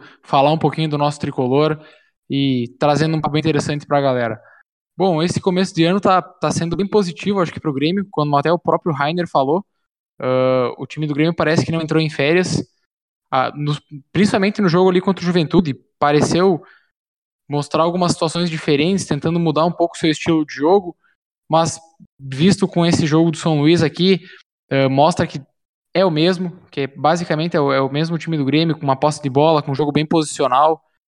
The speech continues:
eh, procura sempre ter o controle da partida através disso, mas que sim, empolga muito nesse começo. Claro que temos em vista que o, que os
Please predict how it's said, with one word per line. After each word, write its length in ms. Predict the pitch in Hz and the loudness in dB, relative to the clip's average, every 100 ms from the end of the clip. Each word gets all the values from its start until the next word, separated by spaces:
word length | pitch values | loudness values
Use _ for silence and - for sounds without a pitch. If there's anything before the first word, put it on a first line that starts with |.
| _ _ - | _ _ -4
eh, 200 | 135 131 | 0 0
procura 340 | 143 135 165 | -2 -2 -2
sempre 260 | 160 180 180 | 0 -2 -4
ter 80 | 165 | -4
o 40 | |
controle 320 | 156 151 160 | -4 -4 -2
da 100 | 160 | 0
partida 360 | 151 139 - 160 | 0 -2 0 -2
através 420 | 156 147 143 135 | -2 -2 -2 -4
disso, 380 | 123 175 180 190 _ _ _ _ _ _ - | 0 -2 -2 -10 _ _ _ _ _ _ -6
mas 380 | 139 156 175 - | 0 2 0 -4
que 140 | 190 | -2
sim, 340 | 233 196 143 | 0 -2 -2
empolga 400 | 147 - 147 165 | -6 0 0 0
muito 300 | 151 165 196 | -2 -4 -4
nesse 180 | 180 165 | -4 -6
começo. 500 | - 143 160 196 220 - - - - _ | -6 -4 -2 -4 -8 -12 -20 -20 -20 _
Claro 260 | - 202 175 | -2 0 0
que 80 | - | 0
temos 280 | 151 165 156 | -6 -4 -6
em 340 | 139 131 143 | -8 -8 -6
vista 320 | 139 170 180 | -2 -2 -4
que 100 | 175 | -2
o, 200 | 170 143 | 0 0
que 140 | - 139 | -2 -2
os 400 | 131 127 - | -2 -4 -14